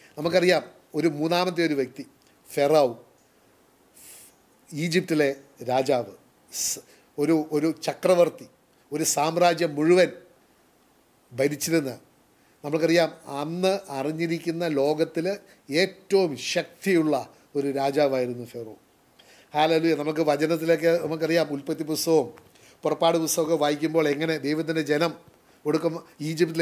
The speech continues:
എത്തിയെന്നൊക്കെ, അതിനുള്ള പോകുന്നില്ല. എങ്കിലും നമുക്കറിയാം കാലസമയമായപ്പോൾ ദൈവത്തിൻ്റെ വചനം പറയുന്നുണ്ട്. പുറപ്പാട് പുസ്തകം രണ്ടാമത്തെ അധ്യായത്തിൽ നമ്മൾ വായിക്കുമ്പോൾ നമ്മൾ മനസ്സിലാക്കുന്ന ഒരു കാര്യമാണ്, ആ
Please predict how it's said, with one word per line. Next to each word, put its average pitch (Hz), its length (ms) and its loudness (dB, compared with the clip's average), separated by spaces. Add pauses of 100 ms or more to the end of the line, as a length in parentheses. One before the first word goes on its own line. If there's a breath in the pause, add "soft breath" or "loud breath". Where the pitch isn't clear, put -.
എത്തിയെന്നൊക്കെ, 160 540 -2
അതിനുള്ള 151 280 -4 (420 loud breath)
പോകുന്നില്ല. 160 360 -2 (240)
എങ്കിലും 170 280 0 (100)
നമുക്കറിയാം 160 480 0 (360 loud breath)
കാലസമയമായപ്പോൾ 151 1200 0 (600 soft breath)
ദൈവത്തിൻ്റെ 156 460 -2
വചനം 151 320 0
പറയുന്നുണ്ട്. 143 440 -4 (200)
പുറപ്പാട് 156 440 -2
പുസ്തകം 143 280 -2
രണ്ടാമത്തെ 147 480 -2
അധ്യായത്തിൽ 143 480 -2 (1600 loud breath)
നമ്മൾ 180 180 2 (100)
വായിക്കുമ്പോൾ 175 480 2 (100)
നമ്മൾ 165 140 -4 (100)
മനസ്സിലാക്കുന്ന 160 640 0
ഒരു 151 140 -4
കാര്യമാണ്, 143 460 -2 (440 soft breath)
ആ 160 140 -2